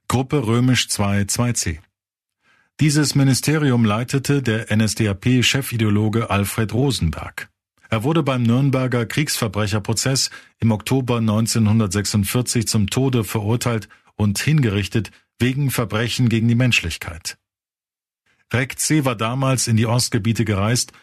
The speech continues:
aber wohin genau und was er dort getan hat, ist unerforscht. Leide sagt, er vermute dort ein weiteres dunkles Kapitel in rec Cs sehr dunkler Lebensgeschichte.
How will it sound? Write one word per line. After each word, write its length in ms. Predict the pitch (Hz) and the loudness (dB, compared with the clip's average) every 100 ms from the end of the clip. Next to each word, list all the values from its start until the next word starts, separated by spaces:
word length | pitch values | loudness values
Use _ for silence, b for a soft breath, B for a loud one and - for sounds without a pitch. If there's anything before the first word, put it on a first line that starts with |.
| b | b
aber 280 | b 113 110 | b -4 -2
wohin 260 | 110 117 113 | 0 2 2
genau 380 | 98 92 110 147 | 0 0 0 0
und 100 | 104 | 0
was 180 | 107 | 0
er 80 | 113 | -2
dort 300 | 95 98 95 | -2 -2 -2
getan 420 | 98 - 143 143 | -4 -4 -4 -2
hat, 200 | 95 95 | -2 -4
ist 340 | - 110 - - | -2 -2 -2 0
unerforscht. 720 | 135 92 - 78 - - - _ _ _ _ _ - | 0 0 -2 -6 -4 -8 -8 _ _ _ _ _ -2
Leide 420 | 104 107 117 127 | -2 0 0 0
sagt, 360 | 113 120 - - B B B | 0 -2 -4 -14 B B B
er 100 | 110 | -4
vermute 440 | 127 127 165 160 | -2 0 2 0
dort 300 | 113 117 131 | 0 -2 -2
ein 160 | 131 117 | 0 0
weiteres 500 | 110 135 131 104 - | 0 -2 -2 -2 0
dunkles 460 | 117 135 131 127 - | 0 0 0 -2 -2
Kapitel 420 | 104 - 131 131 | -4 -4 -2 0
in 120 | 98 | 0
rec 200 | 104 113 | 0 -2
Cs 340 | - 120 107 | -2 0 0
sehr 380 | - 92 104 131 | -2 -2 0 0
dunkler 460 | 117 113 104 117 113 | -2 -2 -2 -2 0
Lebensgeschichte. 880 | 101 90 85 - 85 90 82 - | 0 0 -2 -2 -2 -2 -4 -8